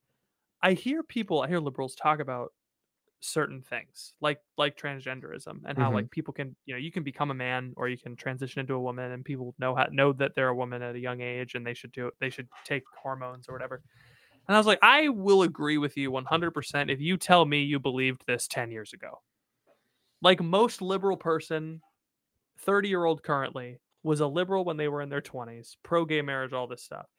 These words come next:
Speaker 1: Did you believe that a man could become a woman? Like, literally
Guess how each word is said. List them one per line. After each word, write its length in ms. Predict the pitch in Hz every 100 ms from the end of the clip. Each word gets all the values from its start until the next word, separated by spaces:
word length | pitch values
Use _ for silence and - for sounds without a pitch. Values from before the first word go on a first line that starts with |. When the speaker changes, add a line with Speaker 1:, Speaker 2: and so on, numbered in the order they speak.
| _ _ _
Speaker 1:
Did 220 | 226 254
you 180 | 247 254
believe 520 | 208 208 196 185 156
that 120 | 143 143
a 40 |
man 280 | 143 151 151
could 140 | 147
become 260 | 147 147 139
a 80 | 131
woman? 360 | 120 117 147 _ _ _ _ _ _ -
Like, 280 | 165 160 160
literally 760 | 143 175 220 185 139 123 -